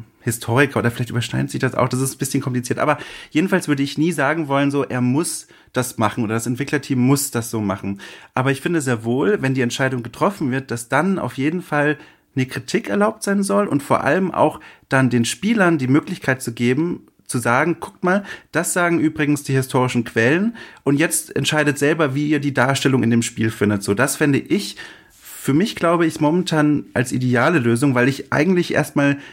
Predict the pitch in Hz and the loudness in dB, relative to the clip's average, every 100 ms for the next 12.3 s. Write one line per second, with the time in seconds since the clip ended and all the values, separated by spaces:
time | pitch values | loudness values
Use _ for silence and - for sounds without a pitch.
0 | - _ - 135 135 139 165 196 175 143 | -20 _ -4 0 2 2 0 2 0 -2
1 | - 147 147 151 - - 131 143 139 180 | -2 0 2 0 -2 -2 0 2 2 2
2 | 156 170 190 190 180 156 151 185 196 147 | 2 2 2 0 2 2 2 2 2 2
3 | 156 147 - - 131 - 160 - - - | 2 2 0 0 -2 0 -2 -2 -16 -18
4 | - - 175 - - 160 202 277 - 147 | -8 0 0 0 -4 0 0 -2 -2 0
5 | 147 135 139 - 131 120 139 170 147 - | 0 0 -2 0 0 2 2 2 0 0
6 | - 143 208 202 175 170 160 156 151 127 | 0 2 0 0 -2 0 0 2 0 -4
7 | - - 127 170 208 170 139 - 147 - | -6 -4 -2 0 2 2 0 -4 -8 -2
8 | 123 113 139 170 - - - - 135 - | 0 2 0 0 -14 -18 -6 -2 -2 -4
9 | - 139 131 110 107 - 107 - 110 113 | 0 0 0 -2 -4 -2 -4 -2 -4 -6
10 | - 120 117 120 143 147 - 143 117 139 | -6 -6 0 0 0 -4 -10 -4 0 0
11 | 135 143 135 139 143 131 - 156 165 123 | 0 0 2 0 0 -10 -6 -4 -2 -2
12 | 113 110 110 | 2 2 0